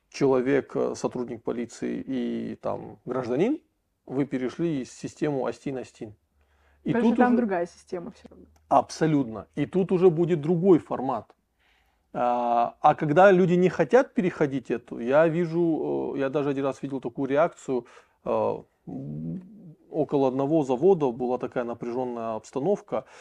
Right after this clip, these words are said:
Speaker 1: э, там полиция, сотрудники
Speaker 2: Мгм.
Speaker 1: полиции и, э, гражд-, ну, граждане. И в-, вышли такие дегорские ребята, ну, прямо очень вот, э, как сказать, я не знаю, там...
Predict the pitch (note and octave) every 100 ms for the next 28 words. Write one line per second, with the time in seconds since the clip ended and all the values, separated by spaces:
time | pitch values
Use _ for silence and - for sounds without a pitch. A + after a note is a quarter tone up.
0 | - - A2+ G2+ G2 - - C3 F#3+ -
1 | E3+ D3+ C#3 C#3 C3 B2+ B2 B2+ A#2+ A#2
2 | - B2 - D3+ D3+ D3 C3+ C3 A#2 A2+
3 | A2 G#2+ G#2+ G#2 F2 B2 A#2+ A#2+ A2+ -
4 | D3 G#3 E3 A2+ G#2+ A2 A2 - _ -
5 | _ _ _ D#3+ D#3 C#3+ D3+ E3+ D#3+ F#3
6 | C#3+ - D#3+ B2+ C3 D3 C#3 - C3+ C3
7 | E3 F#3+ C#3+ A#2+ B2+ A#2+ B2 A#2+ A#2 A2
8 | B2 B2+ - A#2 G#2+ G#2+ _ - C#3+ C3
9 | C3+ B2+ B2+ B2 B2 B2+ - A#2+ A2+ _
10 | _ - C#3 C3 C3 C3+ C#3 B2 - C3
11 | B2+ B2+